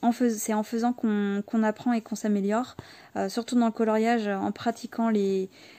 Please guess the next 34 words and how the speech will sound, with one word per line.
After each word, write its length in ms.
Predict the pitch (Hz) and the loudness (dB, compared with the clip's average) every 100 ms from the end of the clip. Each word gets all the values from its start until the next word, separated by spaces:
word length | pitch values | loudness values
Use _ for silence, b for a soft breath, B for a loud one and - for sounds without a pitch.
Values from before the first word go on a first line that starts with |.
| B | B
les 80 | 202 | -4
différents 440 | 220 - 226 220 | -4 0 2 4
matériaux, 540 | 220 214 214 220 226 | 2 0 0 2 4
et 80 | 220 | 4
cetera, 440 | - 214 208 214 220 | 0 -8 -6 -6 -6
parce 160 | 196 | -10
que 100 | - | -8
du 160 | 196 202 | -8 -8
coup, 240 | - 220 | -6 -4
j'ai 140 | 202 190 | -2 -4
une 120 | 196 | -2
envie 280 | 214 214 214 | -2 -2 -2
de 100 | 190 | -4
faire 200 | 196 - | -10 -10
plein 220 | - 226 | -4 -2
de, 480 | 208 196 190 185 196 _ B B B B B B B B | -2 -2 -4 -6 -10 _ B B B B B B B B
de 460 | 202 202 196 190 185 190 - - - - - - - - - - | -4 -2 -2 -4 -6 -8 -10 -12 -12 -12 -14 -14 -14 -14 -16 -14
différentes 440 | - 202 233 233 214 | -6 -2 0 2 2
choses, 200 | - 247 | 2 0
en 60 | |
fait, 260 | 202 196 - - | -2 -6 -10 -10
de 80 | 208 | -8
tester, 480 | 196 247 - 240 240 | -2 -2 0 2 2
de 80 | 214 | 2
voir 180 | 208 | 0
ce 80 | 208 | -2
que 140 | - 220 | 0 2
j'aime, 320 | 214 220 226 | 4 4 2
ce 80 | - | 0
que 80 | |
j'aime 220 | 214 214 214 | 2 2 2
pas, 260 | 226 220 | 2 0
et 60 | 220 | -2
cetera. 400 | - - 196 202 | -6 -10 -8 -10